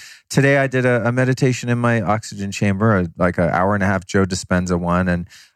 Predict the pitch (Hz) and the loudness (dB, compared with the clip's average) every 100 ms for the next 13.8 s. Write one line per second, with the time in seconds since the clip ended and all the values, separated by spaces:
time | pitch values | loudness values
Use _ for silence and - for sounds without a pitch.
0 | _ 113 147 151 - 135 113 120 117 - | _ 4 4 4 0 0 0 0 0 -2
1 | - 104 101 98 98 92 92 - 101 95 | -2 2 2 2 0 0 -2 0 0 0
2 | - 95 82 98 - 85 104 131 87 87 | -4 -2 0 -2 0 -2 0 -2 -2 -2
3 | 92 85 90 - 113 110 95 - 87 78 | -2 -2 -6 -6 -4 0 -2 0 -2 -2
4 | - 95 - 95 - 82 92 98 - 110 | -6 -10 -6 -6 0 0 0 -2 -2 -2
5 | 123 113 - _ - _ 101 98 101 98 | -2 -4 -6 _ -20 _ 0 2 4 2
6 | 92 104 101 98 - 104 95 - 92 90 | 0 -2 0 0 0 -2 -2 -2 -2 0
7 | 87 85 87 85 85 87 - 87 85 85 | 0 0 -2 -2 -2 -2 -4 -2 0 -2
8 | - 104 110 - - _ _ _ 110 104 | -2 -2 -2 -6 -20 _ _ _ 0 0
9 | 104 208 131 - 160 143 151 107 110 101 | 2 2 0 0 -2 0 0 0 0 -2
10 | - 120 - 113 101 98 107 120 98 92 | 0 -2 0 -2 0 0 0 0 -4 0
11 | 98 92 92 90 - 90 92 101 101 92 | 2 2 2 -2 -2 -2 0 -2 -2 -4
12 | - 107 98 104 113 120 170 143 107 - | -4 -2 0 0 0 2 2 0 -4 0
13 | 101 98 92 92 - 98 92 101 | 2 2 -2 -10 -4 0 0 -2